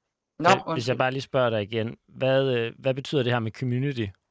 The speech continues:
Speaker 1: Jamen, det er den her idé om, at vi på en eller anden måde alle sammen er, hænger sammen og, og kender hinanden i et, i et fast miljø, jeg nogle gange kan synes er lidt sjovt. Men, men jeg ved godt, hvad, hvad det betyder for mig også, det med miljøet. Og der er, der er en fællesskabsfølelse af det. Der er jo nogle,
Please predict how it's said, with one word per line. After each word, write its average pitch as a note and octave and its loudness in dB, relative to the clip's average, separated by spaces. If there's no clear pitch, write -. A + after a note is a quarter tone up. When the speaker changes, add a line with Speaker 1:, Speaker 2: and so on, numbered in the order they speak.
Speaker 1:
Jamen, B2+ -2
det D3 -4
er D3+ -4
den E3+ -2
her F#3 0
idé E3 -2
om, E3 2
at D#3+ -4
vi C#3+ -14
på C#3 -4
en D#3 2
eller D3 -2
anden D#3 -2
måde D3 4
alle D3 2
sammen D3 0
er, A#2 2
hænger B2 -4
sammen D#3+ 2
og, A#2+ 4
og - -4
kender D3 0
hinanden C#3+ -4
i C3 -6
et, B2+ -12
i B2+ -10
et B2 -12
fast B2 0
miljø, C#3 -6
jeg B2 2
nogle B2 -4
gange B2 -2
kan B2 -12
synes C3+ -8
er A#2+ -4
lidt A#2 -10
sjovt. - -4
Men, A2+ -10
men B2 -2
jeg C#3 6
ved F3 0
godt, F3+ 6
hvad, C3 4
hvad B2 2
det C#3 -6
betyder D3 -4
for C3 0
mig A#2 4
også, A#2+ 2
det B2 -6
med B2 -8
miljøet. A#2+ -6
Og G#2 2
der C3 10
er, C#3 8
der C3+ 6
er F#3+ 6
en C#3 0
fællesskabsfølelse G2+ -4
af E2 0
det. G#2 -6
Der B2+ 4
er C3+ 8
jo E3 6
nogle, A#2 -8